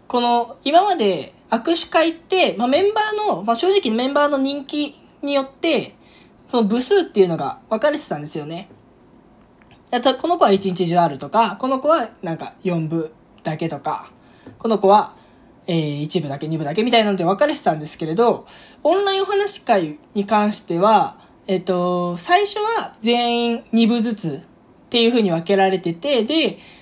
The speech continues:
前回から選抜メンバーだけ六部で他の子は二部ずつみたいな、なんかすごいイレギュラーな感じになってたんですよね。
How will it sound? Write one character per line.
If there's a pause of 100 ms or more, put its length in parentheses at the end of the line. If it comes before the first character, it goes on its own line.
(720)
前
回
か
ら
選
抜
メ
ン
バ
ー
だ
け
六
部
で
他
の
子
は
二
部
ず
つ
み
た
い
な、
な
ん
か
す
ご
い
イ
レ
ギ
ュ
ラ
ー
な
感
じ
に
な
っ
て
た
ん
で
す
よ
ね。